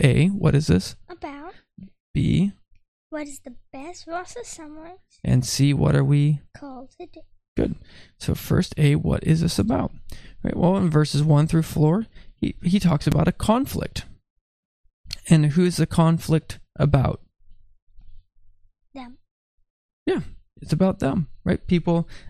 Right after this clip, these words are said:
Speaker 1: there in Colossae and for people in Laodicea. These, these cities are pretty close to each other,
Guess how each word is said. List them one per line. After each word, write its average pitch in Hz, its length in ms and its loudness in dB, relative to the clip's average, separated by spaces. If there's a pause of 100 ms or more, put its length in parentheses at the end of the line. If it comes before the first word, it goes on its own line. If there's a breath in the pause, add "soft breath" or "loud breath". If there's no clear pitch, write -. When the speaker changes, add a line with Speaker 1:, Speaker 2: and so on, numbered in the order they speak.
Speaker 1:
there 143 340 2
in 151 180 0
Colossae 151 540 0
and 160 200 2
for 190 120 -4
people 170 320 2
in 151 120 2
Laodicea. 151 560 4 (280 loud breath)
These, - 260 -2 (100)
these 165 260 2
cities 143 360 2
are 127 60 4
pretty 139 200 -4
close 139 360 2
to - 80 0
each 185 140 -2
other, 226 260 0